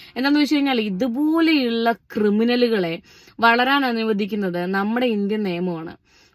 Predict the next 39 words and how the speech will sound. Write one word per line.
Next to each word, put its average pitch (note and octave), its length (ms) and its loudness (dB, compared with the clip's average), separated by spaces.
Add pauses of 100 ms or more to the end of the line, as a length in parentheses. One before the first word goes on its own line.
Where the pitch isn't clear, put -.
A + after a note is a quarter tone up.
മനസ്സിൽ, C4 220 -2
നിങ്ങൾ F#4 180 2
ആലോചിക്കണം, D#4+ 480 2
ആദ്യം D4 380 0
ഒരു C#4 80 0
പ്രാവശ്യം C#4 320 -2
ജയിലിൽ A#3 200 -2
പോയി A#3+ 160 2
വന്നവനാണ് G#3+ 460 -2
അവൻ. F3 180 -6 (480)
അപ്പൊ D4 140 2
അവന് D4+ 140 4
മനസ്സിലായി B3 420 2
ഇത് B3 80 -2
ഇത്രയേ A#3 280 0
ഉള്ളൂ, F3+ 260 -4 (320)
ജയിൽ B3 340 4
ഇത്രയേ A3+ 280 -2
ഉള്ളൂ, F#3 160 -2
സുഖസുന്ദരമായ A3 1040 -8
വാസകേന്ദ്രമാണ് F#3+ 800 -4
ജയിലെന്ന് F#3 340 -4
മനസ്സിലായി. F3 460 -8 (420)
അത് C#4+ 140 2
കഴിഞ്ഞ് C#4+ 240 0
രണ്ടാമതൊരു A#3+ 500 0
കേസ് G3 320 -2
വന്നു, E3+ 260 -8 (300)
അതിലും D4+ 340 2
വലിയ G#3 220 -2
കാര്യമൊന്നുമില്ല, F3 600 -4
എന്താ F#3 240 -4
തൂക്കിക്കൊന്നോ F#3+ 480 -4
ഇല്ല, F#3+ 360 -6 (260)
അല്ലെങ്കിൽ A3 260 -2
ചീർക്കണം B3+ 640 -2
നാല് A#3 160 0
അടി G3+ 300 2
കിട്ടിയോ, F#3 360 -2